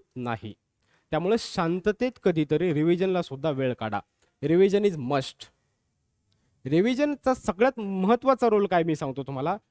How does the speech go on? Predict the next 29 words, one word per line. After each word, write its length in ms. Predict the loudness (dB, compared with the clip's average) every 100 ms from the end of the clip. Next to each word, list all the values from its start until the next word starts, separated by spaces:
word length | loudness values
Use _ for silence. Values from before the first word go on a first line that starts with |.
| _ -2
रिव्हिजनचा 540 | 2 2 4 2 0
सगळ्यात 720 | -6 -4 -6 -6 0 6 6 4
महत्त्वाचा 580 | 2 2 2 0 2 2
रोल 240 | 4 4
असतो 320 | 2 0 -4
ज्या 200 | 0 2
वेळेला 220 | 4 2
तुमची 320 | 2 -2 -4 -2
परीक्षा 520 | 2 0 0 -2 -2 _ _ _ _ _ _
दहा 280 | -4 2 4
दिवसावर 440 | 4 2 2 2 4
आलेली 280 | 4 4
असते 420 | 2 0 -2 -2 -2 -4
किंवा 160 | -2
ज्या 240 | 0 4 4
वेळेला 280 | 4 4 2
तुमची 360 | 0 -6 -2
एक्झाम 500 | 0 0 -2 -2 2
वन 160 | 2 4
मंथवरती 580 | 2 0 0 -4 0 2
आलेली 300 | 2 4 2
असते, 360 | 0 -4 -6 -6 _ _ _ 2
त्या 100 | 2
वन 340 | 4 4 4
मंथमध्ये 560 | 4 2 2 0 2 0
किंवा 240 | 0 -2 -2
फिफ्टीन 440 | -6 -4 -2 0
डेजमध्ये 480 | 4 4 4 -2 -2
जर 240 | -2 -2